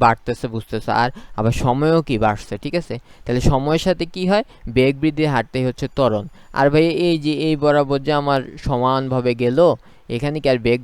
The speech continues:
বাড়ছে বলো তো, তোমাদের কাছে কোশ্চেন? না ভাইয়া, বেগ বাড়েনি। এখানে গাড়িটা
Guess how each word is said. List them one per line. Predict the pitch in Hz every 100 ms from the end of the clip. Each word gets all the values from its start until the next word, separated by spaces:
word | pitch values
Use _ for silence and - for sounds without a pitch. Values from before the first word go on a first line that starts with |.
| 127
বাড়ছে | 123 - 156 104 98 139
বলো | 107 107 107
তো, | 151 196 - -
তোমাদের | 120 113 117
কাছে | 120 120 110
কোশ্চেন? | 107 - 127 - - - -
না | 131 123
ভাইয়া, | 107 101 107
বেগ | 107 104
বাড়েনি। | 101 98 104 113
এখানে | 135 165 202 165
গাড়িটা | 120 113 131